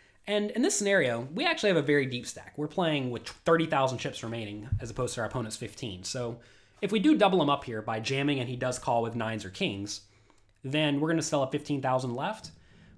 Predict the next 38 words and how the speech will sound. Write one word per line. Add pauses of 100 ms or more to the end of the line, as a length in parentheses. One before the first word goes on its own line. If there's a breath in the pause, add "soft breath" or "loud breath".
But
I
don't
think
that
is (180)
necessary. (2000 loud breath)
Um, (520)
a-,
again,
mainly
because
I
don't
wanna
get
down
to
fifteen
thousand
chips.
If
I
lose
this
hand
by
calling,
I'm
gonna
have
twenty-five
thousand
left,
which
is
still
plenty.